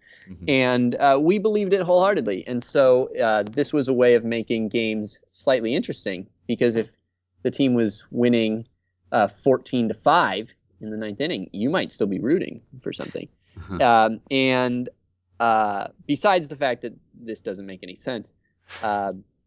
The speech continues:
Speaker 2: we, uh, I, I mean, you could make a, you could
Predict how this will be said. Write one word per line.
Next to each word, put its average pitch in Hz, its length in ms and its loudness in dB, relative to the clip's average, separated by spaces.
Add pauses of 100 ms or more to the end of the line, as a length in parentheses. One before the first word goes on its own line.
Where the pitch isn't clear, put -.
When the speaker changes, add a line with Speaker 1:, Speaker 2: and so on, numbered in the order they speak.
(540)
Speaker 2:
we, 120 560 2
uh, 104 400 0 (160)
I, 269 160 6
I 220 40 2
mean, 180 180 0
you 139 140 0
could 110 240 -6
make 101 220 -8
a, 98 100 -10 (120)
you 156 140 0
could 135 220 0